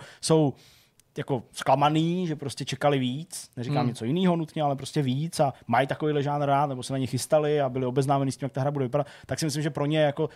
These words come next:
Speaker 1: ta naděje toho, že se to zlepší tady, tady jako je, protože jak říkám, Erik Kolář fakt v těch rozhovorech otevřeně mluvil o tom,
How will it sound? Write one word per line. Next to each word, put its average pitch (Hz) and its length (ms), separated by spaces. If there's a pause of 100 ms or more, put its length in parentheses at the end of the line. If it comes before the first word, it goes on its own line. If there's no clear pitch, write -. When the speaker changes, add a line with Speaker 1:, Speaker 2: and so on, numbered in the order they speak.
Speaker 1:
ta - 80
naděje 151 380
toho, 143 280
že 135 120
se 139 120
to 156 100
zlepší 139 320
tady, 156 360
tady 156 200
jako 160 200
je, 143 320
protože 135 260
jak 139 120
říkám, 131 320
Erik 117 160
Kolář 127 320
fakt 139 160
v - 40
těch 127 140
rozhovorech 131 460
otevřeně 135 380
mluvil 127 240
o 117 120
tom, 135 260